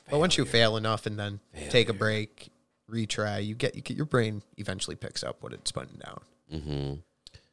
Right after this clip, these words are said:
Speaker 2: Yeah,
Speaker 1: don't have
Speaker 2: dude.
Speaker 1: to trick it or anything because it's awesome.
Speaker 2: That's, you've been playing then Beat Saber?
Speaker 1: Beat Saber, don't, or Thrill the Fight.
Speaker 2: That's fun. I beat up Ugly Joe again the other day.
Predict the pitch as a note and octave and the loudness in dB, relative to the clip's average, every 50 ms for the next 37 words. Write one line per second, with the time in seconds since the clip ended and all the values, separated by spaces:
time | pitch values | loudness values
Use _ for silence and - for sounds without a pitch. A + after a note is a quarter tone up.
0 | _ _ _ _ - - E2 F2 D#2 - A#2 G#2+ C2+ C2+ - - - A#2+ A2 - | _ _ _ _ -6 -4 -2 0 2 2 2 2 0 0 -2 -2 0 0 -2 -2
1 | - - F#2 F2+ F#2 F#2 G2 F#2+ G2 - G2+ G2+ G#2+ G#2 G#2 - _ _ _ _ | -2 -4 -4 -2 -2 -2 -4 -6 -8 -8 -8 -8 -8 -8 -12 -16 _ _ _ _
2 | _ _ _ _ _ _ _ _ _ _ _ _ - - - - - - - - | _ _ _ _ _ _ _ _ _ _ _ _ -14 -12 -12 -10 -10 -12 -16 -16
3 | - - - - - _ _ _ _ _ _ - - - - D2 C2+ C#2+ D2 C#2 | -14 -14 -14 -14 -14 _ _ _ _ _ _ -8 -8 -4 -4 -2 -2 -2 -2 -2
4 | - D#2 D2 C#2+ C#2+ C#2+ D2 D2 D2 D2 C#2 C#2 D#2 D2 - - D#2 D2 D2+ D2 | -2 -2 -2 0 0 0 0 0 -2 -2 -2 -2 -2 -2 -2 0 0 0 0 0
5 | D2+ D2+ D2+ D2+ D#2 _ _ _ _ _ _ _ _ _ _ _ _ _ _ _ | 0 0 -2 -2 -4 _ _ _ _ _ _ _ _ _ _ _ _ _ _ _
6 | _ _ - A#2 A#2+ A#2 - - A2 A2+ A2+ A2+ A2 A2 A2 A2+ A2+ A2 - - | _ _ -4 -4 -4 -2 -2 0 0 0 0 0 0 0 0 0 0 -4 -6 -12
7 | G#2 G2 - A2 A2 A2 - - _ _ _ - G#2+ G#2+ G2+ G2+ - - A#2+ A#2 | -12 -8 -4 -4 -2 -4 -4 -8 _ _ _ -10 -8 -8 -8 -6 -2 0 2 2
8 | A2 A2 G#2+ G#2 - - - G#2+ A2 A2+ A#2+ B2 B2 - _ _ _ _ _ _ | 2 0 -2 -6 -6 -2 2 2 4 4 4 2 0 -2 _ _ _ _ _ _
9 | _ - D#2+ - - - D2 C#2 C#2 C#2+ D2 C#2+ C#2 C#2+ C#2 C#2+ D#2 D2 - - | _ -4 -4 -4 -2 -2 -2 0 0 0 0 -2 -2 0 0 2 2 2 2 2
10 | D2 C#2+ C#2+ D2 C#2+ C2+ D2 C#2+ C#2 C2+ B1+ C2+ C#2 C2+ C2+ C2+ C2 C2+ C2 C2 | 2 2 2 0 0 2 4 4 4 4 2 0 0 0 0 0 0 0 0 2
11 | C#2+ C2+ C2+ C#2+ | 2 2 2 0